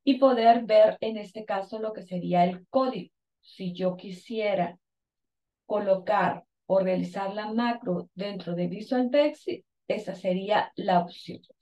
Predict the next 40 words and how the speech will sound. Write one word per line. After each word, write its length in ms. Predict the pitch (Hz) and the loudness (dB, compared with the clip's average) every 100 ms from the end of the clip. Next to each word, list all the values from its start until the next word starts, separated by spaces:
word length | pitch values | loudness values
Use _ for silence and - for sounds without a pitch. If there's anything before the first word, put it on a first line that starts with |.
| _ _ - | _ _ -2
Pero 240 | 233 226 | 0 2
quiero 220 | 247 240 | 2 4
mostrarles 540 | 247 254 - 240 240 240 | 4 2 0 -2 -2 -4
acá 300 | 233 226 233 | -2 0 0
otra 160 | 233 | 0
forma 380 | 247 247 247 269 | -2 0 2 2
porque 300 | 269 247 226 | 0 -2 -4
ya 180 | 202 196 | -2 -2
vimos 520 | 185 226 233 262 262 | -2 -2 -2 -2 -4
cómo 320 | 214 202 196 | -8 -12 -12
poder 380 | 180 220 220 226 | -10 -8 -6 -8
crear 460 | 247 233 240 233 - _ _ _ _ _ | -6 -4 -2 -2 -4 _ _ _ _ _
dentro 420 | - 220 220 214 226 | -2 -2 -2 -4 -2
de 120 | 233 | -2
botones, 840 | 240 247 240 220 220 240 269 - - | -2 -4 -4 -4 -2 0 -2 -4 -8
eh, 260 | 190 190 | -4 -2
dentro 360 | 185 190 185 220 | -2 -4 -4 -6
de 100 | 220 | -4
lo 140 | 226 | -4
que 140 | 226 220 | -6 -8
es 100 | - | -6
formularios, 840 | 226 226 214 220 233 269 294 - - | -6 -6 -6 -4 0 0 0 -8 -20
una 280 | 202 196 - | -16 -14 -6
forma. 400 | 294 294 233 180 | 0 2 2 0
Ahora 260 | 175 196 | -2 -4
quiero 200 | 208 196 | -6 -10
enseñárselas 640 | 202 220 196 190 214 214 190 | -10 -12 -10 -10 -10 -12 -10
de 80 | |
otra 200 | 185 190 | -10 -10
forma, 380 | 190 208 208 247 - - - - | -10 -10 -6 -6 -8 -18 -20 -2
ya 200 | 208 190 | 0 0
que 80 | |
nos 200 | 196 208 220 | -6 -10 -12
encontramos 720 | 208 190 185 185 202 214 _ | -10 -6 -4 -4 -6 -14 _
en 140 | 196 | -10
lo 100 | 190 | -8
que 120 | 185 180 | -6 -6
sería 440 | 180 180 185 180 | -6 -2 0 0
esta 260 | 180 - 175 | 0 -4 -6
ventana. 400 | - 175 - | -6 -10 -14